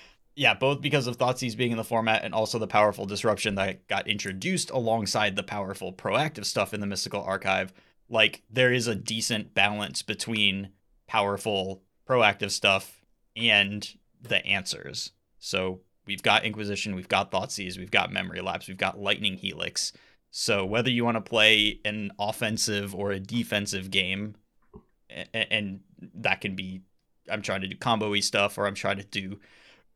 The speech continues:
creature, green and red creatures, like, there are ways to answer the proactive stuff, or you can just be doing really proactive stuff, and they kind of mostly match up on, on power level. I,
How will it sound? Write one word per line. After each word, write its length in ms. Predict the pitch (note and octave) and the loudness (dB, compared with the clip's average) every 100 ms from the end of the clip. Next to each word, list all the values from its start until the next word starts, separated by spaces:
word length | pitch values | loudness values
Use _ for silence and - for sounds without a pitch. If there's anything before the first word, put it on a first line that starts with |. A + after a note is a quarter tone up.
| _ | _
creature, 400 | - C3+ C3 A#2+ | -4 -2 0 -2
green 480 | B2 B2+ C3 B2 A#2 | -2 0 2 2 0
and 120 | B2+ A2+ | 0 2
red 220 | A2 G#2 | 0 0
creatures, 640 | C#3 C3 G#2 G#2 G#2 - - - | -4 -4 -2 -2 -2 -4 -8 -6
like, 320 | G2 G2 - _ _ _ _ _ _ - _ _ | -2 -2 -4 _ _ _ _ _ _ -20 _ _
there 200 | B2+ B2+ | 2 4
are 120 | A#2 | 6
ways 260 | A2 A2 G2+ | 4 0 0
to 120 | - | -2
answer 260 | C#3 D3 D3+ | 0 2 2
the 80 | B2+ | 2
proactive 400 | C3+ A#2+ - A#2 | 4 4 2 -2
stuff, 360 | - A#2+ A#2 - - | 2 2 2 -6 -2
or 240 | C3 A#2 | 2 4
you 260 | G#2+ G#2+ A#2+ | 4 0 -2
can 160 | A2+ | -2
just 180 | G2+ G2 | -2 -4
be 120 | G#2 | -6
doing 280 | F#2+ A2 G2 | -4 -4 -4
really 220 | F#2+ F2+ G2 | -4 -6 -4
proactive 440 | G2+ F#2+ F2+ F#2+ | -2 -2 -2 -6
stuff, 440 | - F#2 F#2 - - | -4 -4 -6 -10 -6
and 260 | G2+ G2+ G2+ | -4 -2 0
they 260 | A2 - - | 0 -2 -10
kind 240 | - C#3 B3 | -4 -2 -2
of 100 | B3 _ _ _ _ _ _ - | -4 _ _ _ _ _ _ -10
mostly 480 | A2 C3 - A#3 G3 | -4 -2 -2 -2 -2
match 460 | G#2+ G#2+ G#2 - | -2 -4 -4 -2
up 180 | G2+ - | 0 0
on, 280 | G2+ G#2 G#2 - | -2 -2 -6 -8
on 160 | G2+ G2+ | -6 -4
power 280 | F#2+ G#2 F#2+ | 2 2 2
level. 440 | - - - F2 - | -2 -6 -10 -10 -4
I, 240 | G2 G2+ | -4 -4